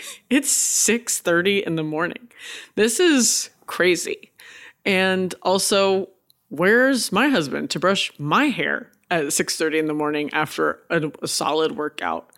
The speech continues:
And they were old. Like, I'm talking seventies. Like, old.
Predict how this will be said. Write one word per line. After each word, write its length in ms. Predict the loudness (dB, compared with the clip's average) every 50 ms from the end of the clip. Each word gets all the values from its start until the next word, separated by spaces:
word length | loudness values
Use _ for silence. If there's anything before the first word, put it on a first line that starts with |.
| -20 -20 -20 -20 -20 -10 -2
And 120 | 0 2 4
they 60 | 4
were 240 | 6 4 4 2 0 2
old. 500 | 4 4 6 4 4 2 -2 -6 -14 -6 _
Like, 180 | 0 0 0 0 0
I'm 100 | 0 0 0
talking 360 | 0 0 2 4 4 4 4
seventies. 1000 | 2 2 2 2 2 2 2 2 2 0 -2 -4 -4 -4 -4 -4 -4 -4 -8 -8 _
Like, 280 | 0 0 0 0 -2 -8 -18 -20 _ _ _ 0
old. 420 | 2 2 2 2 -2 -6 -12 -18